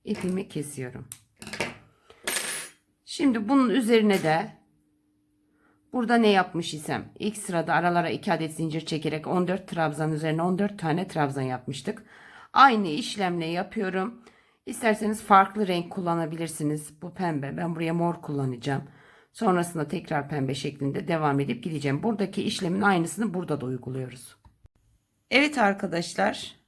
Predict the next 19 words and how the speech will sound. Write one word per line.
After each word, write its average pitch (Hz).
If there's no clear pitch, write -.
ben 208
kamera 202
arkası 170
iki 214
tane 156
daha 156
yaptım. 151
Şimdi 226
bu 233
yeşili 196
yaptıktan 185
sonra 170
arada 175
bakın 139
bir, 143
iki, -
üç -
tepe 156
bırakıp 156